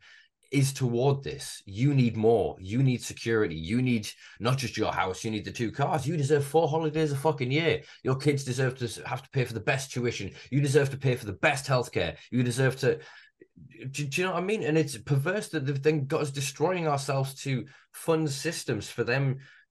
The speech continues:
to live the, the, the, the, the, the illusion, act upon the stage so that the others will work upon this. They are the carrots on the stick of the donkeys, and we're just marching up the treadmill,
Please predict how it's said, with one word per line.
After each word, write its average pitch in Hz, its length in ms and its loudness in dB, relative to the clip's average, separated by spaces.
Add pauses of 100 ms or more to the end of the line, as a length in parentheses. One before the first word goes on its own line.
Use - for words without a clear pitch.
to 139 120 0
live 139 460 4
the, 117 400 0
the, 113 360 4 (440)
the, 113 100 -8
the, 101 680 0
the, 95 220 -8
the 104 140 0
illusion, 107 680 2 (140)
act 135 320 -2
upon 127 300 0
the 110 100 0
stage 104 640 0 (280)
so 123 120 0
that 117 120 2
the 117 160 0
others 131 220 0
will 120 140 2
work 117 260 4
upon 143 360 -2
this. - 320 -10 (280)
They 123 180 2
are 143 140 4
the 120 140 0
carrots - 640 -4
on 117 180 -2
the 113 80 -2
stick - 420 -6
of - 160 -4
the 113 80 -6
donkeys, 104 600 -2
and 95 120 -4
we're 117 140 4
just 104 180 -6
marching 110 460 -4
up - 80 -4
the - 80 -12
treadmill, 95 520 -2